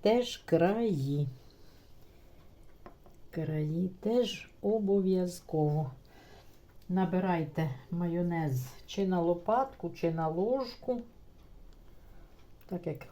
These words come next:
роблю це я. І край теж має бути, так ось бачите, щоб воно... ніби як шуба, ніби як тортик, трималося кучки.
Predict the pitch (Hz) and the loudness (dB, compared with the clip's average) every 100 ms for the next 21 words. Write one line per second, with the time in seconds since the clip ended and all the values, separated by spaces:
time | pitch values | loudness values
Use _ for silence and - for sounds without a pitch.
0 | - 151 156 165 - - 139 139 156 220 | -6 -4 -4 -6 -6 -4 -2 0 2 2
1 | 262 - - - - - - - - - | 0 -6 -20 -20 -20 -20 -20 -20 -20 -20
2 | - - - - - - - - - - | -20 -20 -20 -20 -20 -20 -20 -20 -20 -14
3 | 208 220 - 254 294 262 - 233 247 185 | -10 -8 0 0 0 -4 -2 0 2 4
4 | 196 214 202 180 190 247 - 233 202 - | 4 6 6 4 0 -4 -2 -2 -2 -10
5 | - - - - - - - - - - | -20 -20 -20 -20 -20 -20 -20 -20 -20 -20
6 | - - - - - - - - 160 - | -20 -20 -20 -20 -20 -20 -16 -8 -6 -6
7 | 165 175 208 - 160 151 - 160 160 175 | -6 -2 -4 -4 -6 -6 -8 -8 -4 -2
8 | 196 190 - - - - - - - - | 0 -2 -8 -20 -20 -20 -20 -20 -20 -20
9 | - - - - - 220 277 226 185 170 | -20 -20 -20 -20 -14 -6 0 6 8 8
10 | - - - 311 233 214 208 208 180 180 | 4 -6 -6 -4 0 0 2 2 4 4
11 | 170 - - 302 330 - 262 - - - | 4 2 -2 0 0 0 0 -2 -16 -20
12 | - 175 196 196 240 254 240 233 - 214 | -8 -2 0 2 4 4 2 -2 -4 -4
13 | 208 - - 269 277 294 - - - 170 | -4 -16 -8 -4 -4 -6 -10 -8 -2 0